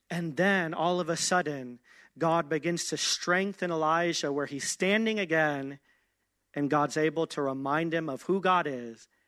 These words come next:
and what Elijah's purpose and assignment is.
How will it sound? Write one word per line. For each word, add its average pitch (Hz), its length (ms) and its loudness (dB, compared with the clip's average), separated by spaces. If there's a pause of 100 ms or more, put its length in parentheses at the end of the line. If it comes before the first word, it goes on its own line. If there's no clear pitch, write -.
(260)
and 131 200 -6
what 165 280 2
Elijah's 143 580 -2
purpose - 480 -2
and 135 100 -4
assignment 139 560 -4 (180)
is. - 280 -18